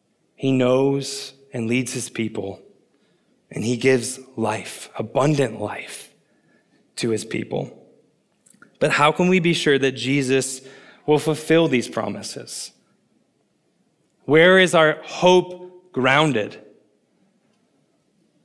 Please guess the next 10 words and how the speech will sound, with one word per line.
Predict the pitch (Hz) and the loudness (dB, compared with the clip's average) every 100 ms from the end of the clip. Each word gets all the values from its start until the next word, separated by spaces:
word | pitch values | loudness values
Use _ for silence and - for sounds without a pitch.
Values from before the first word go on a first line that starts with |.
| _ _ _ _ _ _ _ _ _ | _ _ _ _ _ _ _ _ _
Well, | 135 135 | -2 -2
it's | 120 | -2
grounded | - 139 156 165 131 | -2 2 4 4 2
in | 123 | 0
the | 120 | 0
fact | 143 127 - | 0 -2 -2
that | 110 | -6
the | 113 | -2
Good | 147 147 | 0 0
Shepherd | - 123 117 120 110 - | 0 0 0 0 0 -4